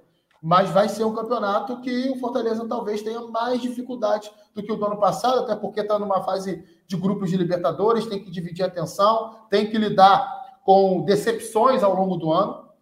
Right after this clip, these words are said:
né? É, as duas derrotas iniciais da Libertadores entram nessa conta, e é uma campanha de recuperação, não é um grupo tão simples assim que o Fortaleza tem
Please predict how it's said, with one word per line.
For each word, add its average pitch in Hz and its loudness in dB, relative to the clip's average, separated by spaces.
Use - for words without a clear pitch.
né? 147 6
É, 135 4
as 123 -4
duas 190 2
derrotas 185 2
iniciais 185 0
da 190 -4
Libertadores 170 -2
entram 226 2
nessa 190 -2
conta, 196 -2
e 147 -4
é 180 6
uma 202 6
campanha 196 -2
de 175 -6
recuperação, 185 0
não 220 -2
é 233 0
um 226 -4
grupo 202 -2
tão 202 -2
simples 185 -8
assim 185 -6
que - -20
o - -20
Fortaleza 165 -4
tem 170 -6